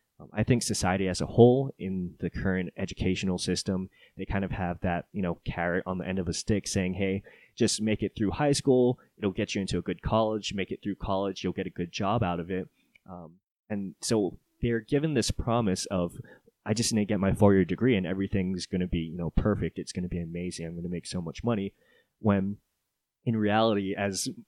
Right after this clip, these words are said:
many people realize, that's not the case. So, uh, the podcast is really just geared towards interviewing, uh, people who've had success in their own fields in business and leadership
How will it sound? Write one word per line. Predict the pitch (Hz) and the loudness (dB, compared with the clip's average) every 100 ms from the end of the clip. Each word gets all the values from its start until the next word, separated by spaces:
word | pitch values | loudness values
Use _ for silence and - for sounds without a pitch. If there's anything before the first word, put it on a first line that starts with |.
| _ | _
many | 127 139 151 | -2 2 4
people | 135 135 123 113 110 | 4 4 6 6 8
realize, | 151 135 101 101 104 | 6 6 2 0 0
that's | 104 101 - | 0 -2 -2
not | 107 104 - | -2 -2 -2
the | - | -4
case. | 139 101 - | -2 -2 0
So, | - 95 95 _ - _ - | 4 6 4 _ -20 _ -14
uh, | 98 | -6
the | 98 | 0
podcast | - 131 131 123 117 - | 2 2 0 0 0 -2
is | - | 2
really | 113 107 | 4 4
just | 98 - | 2 -2
geared | 98 98 - | -2 -2 0
towards | 101 92 95 - | 2 2 2 -4
interviewing, | 110 107 104 104 101 101 95 95 - _ - | -2 -2 2 2 2 -2 -4 -10 -14 _ -12
uh, | 82 | -4
people | - 107 107 | 0 4 4
who've | 98 101 | 4 2
had | - 92 - | 0 -2 -4
success | 92 - 98 98 - | -8 -2 0 0 -2
in | 98 90 | -2 0
their | 95 95 | 2 2
own | 90 | 0
fields | - 95 92 - | 0 0 0 0
in | 82 | -2
business | 85 85 90 90 | -2 -2 -4 -6
and | 82 | -2
leadership | 90 117 117 120 110 | 2 4 4 2 0